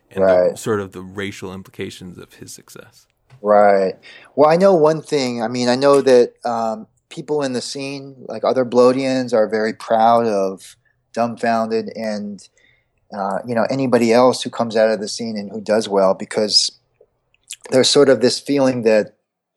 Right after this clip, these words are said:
Speaker 2: it's a validation of their training. It's a validation of, like, the hard work that everybody had put into, to perfecting the craft and getting better as M Cs. Um,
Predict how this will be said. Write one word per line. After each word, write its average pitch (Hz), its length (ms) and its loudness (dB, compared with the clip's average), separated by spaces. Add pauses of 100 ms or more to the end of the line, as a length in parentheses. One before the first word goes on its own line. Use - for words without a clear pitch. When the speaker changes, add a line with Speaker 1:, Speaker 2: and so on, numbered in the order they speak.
(260)
Speaker 2:
it's 127 180 -2
a 113 520 4 (760)
validation 123 800 2
of 98 80 -8
their 101 120 -6
training. 113 460 -6 (800)
It's - 140 -10
a 113 80 2
validation 113 680 0
of, 101 440 -4 (680)
like, 95 340 -8
the 104 80 -2
hard 120 260 2
work 110 340 2
that 101 180 2
everybody 110 440 0
had 101 240 -6
put 113 140 -2
into, 104 800 -2 (200)
to 104 280 -4
perfecting 113 540 -2
the 95 80 -2
craft 107 560 2
and 101 100 -10
getting 98 240 -4
better 101 340 2
as 95 200 -2
M 95 160 -4
Cs. 104 640 -2 (120)
Um, 95 440 -4